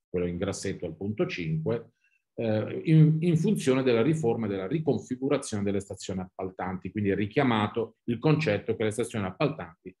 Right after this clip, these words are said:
si devono, eh, riformare. Eh,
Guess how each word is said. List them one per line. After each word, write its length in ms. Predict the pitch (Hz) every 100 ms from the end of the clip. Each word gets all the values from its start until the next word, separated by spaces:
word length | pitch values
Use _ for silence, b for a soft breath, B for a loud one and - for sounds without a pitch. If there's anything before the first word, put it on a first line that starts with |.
| _
si 220 | - 139
devono, 500 | 104 92 95 95 -
eh, 340 | - 110 98 98
riformare. 760 | 113 - 87 80 78 78 - _ _ _ _ B B B B B _ _
Eh, 1000 | - 107 107 107 104 104 104 104 104 104